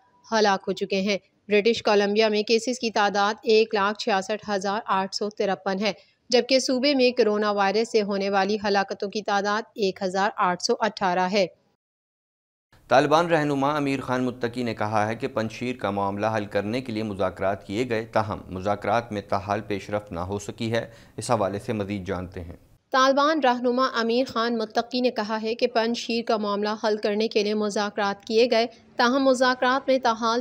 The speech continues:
Speaker 1: पेशरफ्त ना हो सकी। उन्होंने कहा कि पंजशीर में मज़ामती महाज के अफराद लड़ना चाहते हैं। एक बयान में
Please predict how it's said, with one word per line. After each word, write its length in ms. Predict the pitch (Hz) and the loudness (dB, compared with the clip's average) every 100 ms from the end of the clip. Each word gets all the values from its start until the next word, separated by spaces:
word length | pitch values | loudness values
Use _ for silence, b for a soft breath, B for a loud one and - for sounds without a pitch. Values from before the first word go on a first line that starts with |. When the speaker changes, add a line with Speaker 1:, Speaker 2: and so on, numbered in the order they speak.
| 247 | 2
Speaker 1:
पेशरफ्त 560 | 214 214 - 214 214 196 | 2 2 0 -2 -2 -4
ना 120 | 196 | -4
हो 180 | 226 202 | -2 -4
सकी। 340 | 208 190 208 185 _ - | -4 -4 -4 -6 _ 2
उन्होंने 300 | 254 311 339 | 4 6 4
कहा 220 | 330 302 | 4 2
कि 140 | 320 330 | 2 0
पंजशीर 540 | 294 269 277 - 262 | 2 2 2 -2 0
में 140 | 247 240 | 2 2
मज़ामती 600 | 233 214 214 214 214 226 | 2 0 -2 -2 -4 -4
महाज 380 | 214 202 202 208 | -4 -2 -4 -2
के 100 | 233 - | -2 -2
अफराद 420 | 208 214 196 214 196 | -2 0 0 0 -2
लड़ना 320 | 196 220 220 | -2 0 -4
चाहते 320 | 190 190 190 196 | -4 -6 -4 -4
हैं। 160 | 208 - b - | -4 -6 b -4
एक 220 | 208 214 | 0 2
बयान 300 | 214 220 233 | 4 4 2
में 160 | 240 | 2